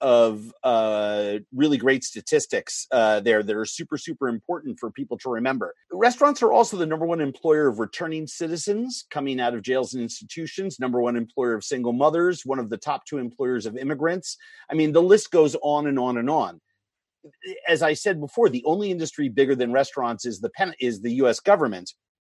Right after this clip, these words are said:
So w-, what does that mean? Well, unlike airlines,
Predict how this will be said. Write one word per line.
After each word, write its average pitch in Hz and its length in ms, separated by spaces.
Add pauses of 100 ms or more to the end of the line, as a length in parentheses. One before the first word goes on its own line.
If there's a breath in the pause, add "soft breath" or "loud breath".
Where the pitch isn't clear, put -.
(340)
So 175 480 (840)
w-, 190 180
what 202 200
does 214 140
that 170 220
mean? 98 380
Well, 175 420 (460)
unlike 202 580
airlines, 127 760